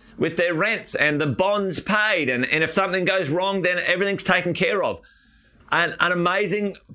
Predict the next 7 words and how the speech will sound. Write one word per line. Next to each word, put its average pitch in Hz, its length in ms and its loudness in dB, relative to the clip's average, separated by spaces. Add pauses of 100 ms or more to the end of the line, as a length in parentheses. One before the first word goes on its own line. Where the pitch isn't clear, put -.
perfect, 190 640 0
awesome 185 560 0 (220)
property 185 340 2
manager 196 560 0
is 175 240 -2 (180)
absolutely 151 800 0
essential. 165 680 -2